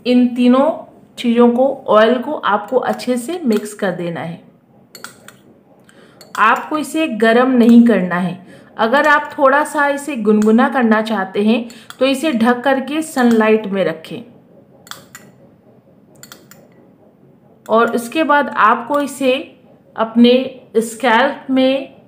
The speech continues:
बालों की लंबाई में पूरे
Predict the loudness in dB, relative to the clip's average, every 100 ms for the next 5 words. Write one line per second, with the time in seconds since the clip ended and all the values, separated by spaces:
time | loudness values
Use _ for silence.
0 | _ _ -2 0 2 4 2 0 -6 -6
1 | -8 -6 -2 -2 0 0 0 0 2 0
2 | -2 -16 -20 -8 -2 0 0